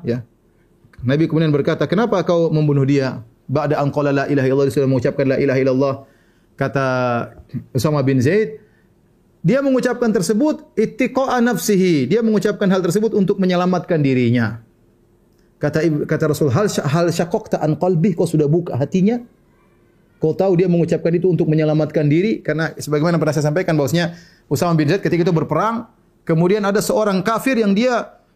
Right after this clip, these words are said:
luar biasa membunuhi kaum muslimin, dikejar oleh, oleh Usama bin Zaid. Ketika dikejar bersama seorang Ansori, tiba-tiba mau dibunuh, dia, dia padahal dia sudah bunuh kaum muslimin banyak, tiba-tiba dia berkata,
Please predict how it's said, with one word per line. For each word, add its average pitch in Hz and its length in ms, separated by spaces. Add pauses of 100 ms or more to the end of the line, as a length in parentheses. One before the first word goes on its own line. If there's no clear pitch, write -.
luar 220 240
biasa 233 320
membunuhi 220 400
kaum 196 160
muslimin, 165 400
dikejar 214 400
oleh, 220 560
oleh 196 160
Usama 190 320
bin 165 80
Zaid. 135 240
Ketika 208 320
dikejar 196 400
bersama 175 320
seorang 170 240
Ansori, 202 400 (240)
tiba-tiba 202 400
mau 196 80
dibunuh, 240 320
dia, 240 160
dia 185 160
padahal 208 240
dia 226 80
sudah 185 160
bunuh 180 240
kaum 175 160
muslimin 180 320
banyak, 208 240
tiba-tiba 170 320
dia 180 80
berkata, 175 320